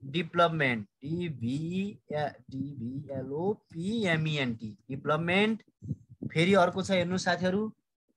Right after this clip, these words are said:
quit revolution। यी चार, तिन चारवटा छन्, यो एकदम important छ। के हो भन्ने कुरा म भनिहाल्छु, क्यु यु आई T, quit,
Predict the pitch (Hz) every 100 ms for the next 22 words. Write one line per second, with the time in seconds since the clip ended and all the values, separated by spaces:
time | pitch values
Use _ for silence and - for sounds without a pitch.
0 | - 202 214 202 - - 117 139 170 185
1 | 190 202 220 226 - - 175 185 156 -
2 | - 151 147 196 196 196 180 170 151 214
3 | 233 185 175 - 214 180 160 156 143 135
4 | 175 208 226 _ - - - 190 196 180
5 | 143 156 147 160 170 151 131 147 139 120
6 | - 110 - - 139 143 143 151 202 240
7 | 170 139 135 123 - 117 - 151 185 226
8 | 220